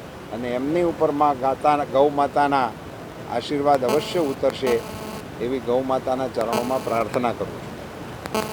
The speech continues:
અહીંયા વિવિધ ગૌશાળાની સાથે સંકળાયેલા આગેવાનોની સાથે પણ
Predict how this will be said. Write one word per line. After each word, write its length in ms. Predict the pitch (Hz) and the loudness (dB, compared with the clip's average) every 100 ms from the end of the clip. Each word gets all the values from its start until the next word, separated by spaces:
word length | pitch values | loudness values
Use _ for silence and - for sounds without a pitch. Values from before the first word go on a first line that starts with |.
| - - - | -6 -6 -6
અહીંયા 380 | - 139 165 165 | 0 2 4 4
વિવિધ 320 | 147 151 156 165 147 | 2 0 4 4 4
ગૌશાળાની 720 | 143 147 156 151 156 156 147 | 4 4 4 4 4 0 -2
સાથે 220 | 139 135 143 | -2 -2 -2
સંકળાયેલા 720 | 143 131 135 143 143 147 143 | -4 -2 4 6 6 6 6
આગેવાનોની 720 | 131 120 135 135 139 143 143 135 | 6 2 0 0 0 -2 -2 -2
સાથે 240 | 131 135 | -2 -2
પણ 280 | 131 139 | -2 -2